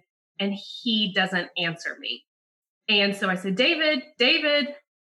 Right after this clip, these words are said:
no answer. And I look over in between swerving through cars, and he is completely unresponsive. So I, I shake him and I yelled for his name. There was nothing.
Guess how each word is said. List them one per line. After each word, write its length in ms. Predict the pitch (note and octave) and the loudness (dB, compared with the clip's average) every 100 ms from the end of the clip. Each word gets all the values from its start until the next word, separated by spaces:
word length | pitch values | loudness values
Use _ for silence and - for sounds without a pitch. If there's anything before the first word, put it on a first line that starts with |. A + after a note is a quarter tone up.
| - | -8
no 300 | G3 G3 F#3+ | 2 2 2
answer. 640 | E3 E3 - - - G#3 _ | 0 -4 -6 -6 -6 -8 _
And 200 | F#3 E3+ | -8 -2
I 340 | F3 F3 F3+ F3+ | 2 4 4 2
look 420 | F#3 G3+ B3+ C#4+ | 0 2 2 4
over 480 | A#3 G#3+ G3+ A3+ C#4 | 2 2 2 4 4
in 160 | G#3+ | 4
between 400 | G#3 G#3 G#3+ G#3 | 0 -4 -2 -2
swerving 480 | G#3 G#3+ G#3+ G#3 G#3 | -4 0 2 2 -2
through 180 | G#3 G#3 | -2 -4
cars, 560 | G3+ F#3+ F3 E3+ E3+ E3 - | -2 2 4 4 2 -4 -8
and 160 | F#3 | -6
he 260 | F#3 G3 F#3+ | -2 -2 0
is 180 | F3+ F3+ | 0 -4
completely 1000 | - F#3 F3+ G3 G3 G3 F3+ F3 F3+ - - | -6 -6 -6 -6 -6 -4 -2 -2 -2 -6 -6
unresponsive. 1040 | F3+ F3 E3 E3 - D#3+ D3+ D3+ - - G3 _ _ - - - - _ _ | -4 -2 -4 -6 -10 -8 -8 -10 -12 -12 -12 _ _ -20 -20 -20 -20 _ _
So 560 | - A3+ G#3 G#3 G3+ G3 | -2 2 4 4 4 0
I, 300 | F3+ E3+ - | 0 -2 -2
I 60 | F#3 | -2
shake 380 | - C4+ D4 | 2 4 4
him 300 | - C#4 C#4+ | 4 4 6
and 320 | C#4+ C#4+ F#3+ F3 | 4 2 0 0
I 60 | |
yelled 420 | F3 G3+ A#3+ B3 | 0 4 4 4
for 80 | A#3+ | 4
his 160 | A3 A3 | 0 2
name. 460 | G#3+ G3+ G3 G3+ - | 2 4 2 0 -2
There 140 | F#3+ | 0
was 180 | F#3+ F#3 | 0 0
nothing. 800 | F3+ F3+ E3 - E3+ D3 D#3 | 0 2 0 -2 -8 -6 -6